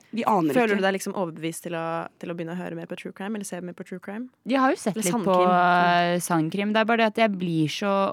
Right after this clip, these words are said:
Speaker 3: øhm, jeg kan, jeg blir så dratt inn i det.
Speaker 2: Ja.
Speaker 3: Og så blir jeg så trist. Ehm,
Speaker 2: Du
Speaker 3: at
Speaker 2: er
Speaker 3: jeg
Speaker 2: en
Speaker 3: kan
Speaker 2: empath,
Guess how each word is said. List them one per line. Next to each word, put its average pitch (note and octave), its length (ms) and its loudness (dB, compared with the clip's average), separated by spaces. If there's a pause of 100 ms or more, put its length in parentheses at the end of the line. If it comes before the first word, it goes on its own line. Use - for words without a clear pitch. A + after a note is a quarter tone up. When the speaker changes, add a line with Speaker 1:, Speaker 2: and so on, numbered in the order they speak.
(160)
Speaker 3:
øhm, G3 520 -2 (180)
jeg F#3 200 -2
kan, G#3+ 180 2 (100)
jeg G3+ 120 -6
blir G3 120 -6
så A3 160 -4
dratt G3+ 240 -4
inn F3 140 -2
i D#3+ 100 -2
det. G3+ 140 -2 (340)
Speaker 2:
Ja. A3 140 2
Speaker 3:
Og G#3 80 -4
så - 40 -2
blir A3+ 140 4
jeg G#3+ 80 0
så G#3+ 80 -4
trist. - 460 -2 (720)
Ehm, G#3 480 2
Speaker 2:
Du G#3 60 6
Speaker 3:
at G3 160 6
Speaker 2:
er A3 80 4
Speaker 3:
jeg - 20 -4
Speaker 2:
en F#3+ 80 0
Speaker 3:
kan A3 140 2
Speaker 2:
empath, F#3+ 260 -6